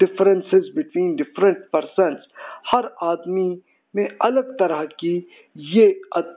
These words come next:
एक समझने का और जज्बे का मामला different होता है। Genetic में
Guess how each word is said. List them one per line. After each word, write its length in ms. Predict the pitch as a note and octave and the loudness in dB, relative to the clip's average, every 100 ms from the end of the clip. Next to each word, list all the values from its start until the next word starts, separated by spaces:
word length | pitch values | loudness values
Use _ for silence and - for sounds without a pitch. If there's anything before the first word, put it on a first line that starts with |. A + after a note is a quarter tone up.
| - | 0
एक 260 | F#4 - - | 0 0 -6
समझने 560 | - E3 F3 F3 G3+ F#3+ | -6 -2 0 2 2 2
का 120 | F#3 | 2
और 260 | F3 E3+ E3+ | 2 2 0
जज्बे 360 | D3+ D3+ D3+ G3 | -2 -2 2 2
का 180 | F3+ F3 - - - - | 2 -2 -4 -16 -20 -10
मामला 300 | E3+ E3+ F#3+ F#3+ | -8 -4 -2 -2
different 420 | E3 - G#3 F3+ | -4 -2 0 2
होता 240 | D3+ - | 0 2
है। 80 | F3+ | 0
Genetic 500 | D#3+ D#3+ E3+ G#3+ G#3 - | 0 0 0 0 -2 0
में 140 | G3+ | 0